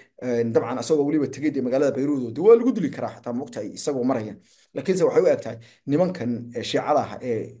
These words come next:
wadaadadan Iiraan haysta in ay haatan ay soo xaydxayteen, isla markaana ay ka dhab tahay in ay gebi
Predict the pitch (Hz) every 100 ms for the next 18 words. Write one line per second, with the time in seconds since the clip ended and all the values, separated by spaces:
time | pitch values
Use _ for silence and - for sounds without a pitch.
0 | _ - 131 131 156 113 151 139 98 -
1 | 90 - - _ 180 180 175 131 123 -
2 | 170 - - 135 - - 135 156 - 113
3 | 117 127 123 135 - - - 151 156 -
4 | 127 185 143 131 - 104 202 - - -
5 | 175 175 127 131